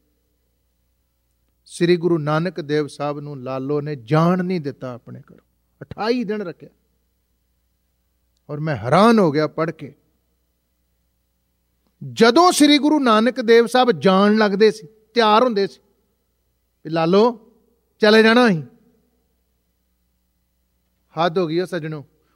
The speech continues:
ਬਾਂਹ ਫੜ ਲੈਂਦਾ ਸੀ ਗੁਰੂ ਨਾਨਕ ਦੀ, ਮੋਢੇ ਤੋਂ ਫੜ ਲੈਂਦਾ ਸੀ। ਕਹਿੰਦਾ, "ਬਾਬਾ ਅੱਜ ਨਹੀਂ ਜਾਣ ਦੇਣਾ।" ਉਹਨੇ ਮੋਢੇ ਤੋਂ ਫੜ ਲੈਣਾ, ਬਾਂਹ ਤੋਂ ਫੜ ਲੈਣਾ, ਬਿਠਾ ਲੈਣਾ।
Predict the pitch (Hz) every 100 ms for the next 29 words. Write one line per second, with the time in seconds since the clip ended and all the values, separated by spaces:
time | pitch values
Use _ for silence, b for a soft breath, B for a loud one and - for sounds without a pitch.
0 | _ 139 120 254 349 277 285 285 240 196
1 | - 165 147 135 135 131 156 180 262 285
2 | 262 190 190 175 139 139 _ _ _ _
3 | 147 160 143 139 151 147 135 139 135 123
4 | 113 117 _ _ _ _ _ _ _ _
5 | _ _ _ _ _ _ _ _ _ _
6 | _ _ - 226 269 196 220 277 285 226
7 | 202 294 330 370 359 214 196 262 262 185
8 | 233 302 320 285 247 254 190 233 302 302